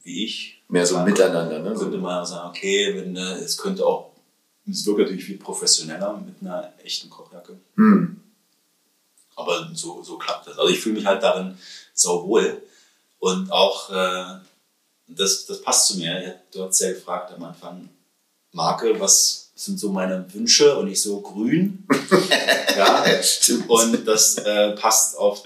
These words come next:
Speaker 1: das ist auf der Seite, auf der Webseite, das, äh, seht ihr hell und grün und mein, ja, Logo, das ist, äh, und ich glaube, die Leute erkennen das auch. Ich weiß nicht, ob sie es wiedererkennen,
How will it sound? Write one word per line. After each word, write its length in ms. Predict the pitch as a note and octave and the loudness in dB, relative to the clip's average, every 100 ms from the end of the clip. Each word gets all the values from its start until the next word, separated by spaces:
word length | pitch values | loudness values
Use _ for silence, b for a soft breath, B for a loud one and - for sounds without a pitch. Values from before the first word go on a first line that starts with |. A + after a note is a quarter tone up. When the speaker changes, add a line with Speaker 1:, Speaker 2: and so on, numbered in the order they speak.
| - | -14
Speaker 1:
das 80 | G2 | -6
ist 220 | G2 - | 0 2
auf 180 | F#2 - | 2 -4
der 100 | E2 | -6
Seite, 520 | E2 G2+ G#2 G#2 F#2 | 0 2 0 -2 -6
auf 80 | - | -8
der 80 | F2 | -10
Webseite, 460 | - - F#2 F2+ F2+ | -4 -4 -2 -4 -6
das, 460 | F2+ - - - - D#2+ - | -10 -12 -12 -16 -20 -20 -18
äh, 80 | D#3+ - _ _ D#2+ | -18 -18 _ _ -18
seht 280 | - F2+ - | -12 -10 -6
ihr 120 | - | -6
hell 260 | F#2 F2+ F2+ | -8 -10 -10
und 180 | E2+ | -12
grün 500 | - - F#2 F#2+ F#2 | -16 -12 -4 -2 -2
und 240 | E2+ D#2+ D#2+ B B B B B _ _ | -2 -8 -10 B B B B B _ _
mein, 300 | D#3+ D#3+ D#3+ D#3+ | -14 -12 -8 2
ja, 320 | - - - F#2 | 4 2 -10 -8
Logo, 260 | F#2+ F#2+ | -6 -4
das 160 | F#2 F2+ | -2 -2
ist, 280 | - - - | -2 -4 -8
äh, 340 | F2+ F2+ F#2 | -14 -14 -14
und 80 | F#2 | -6
ich 60 | |
glaube, 260 | - A#2+ C3 | 6 8 8
die 60 | G#2+ | 6
Leute 220 | A2+ A#2 | 4 4
erkennen 340 | A2 - A#2 A2+ | -2 -2 -6 -4
das 160 | G#2 | -2
auch. 360 | - F#2+ - - _ _ _ _ _ | 2 2 0 -12 _ _ _ _ _
Ich 60 | - | 4
weiß 180 | - B2 | 4 4
nicht, 60 | |
ob 80 | F#2+ | 0
sie 40 | - | -2
es 140 | - | -4
wiedererkennen, 600 | G3 - - - F#2 - | 2 2 2 -2 -10 -12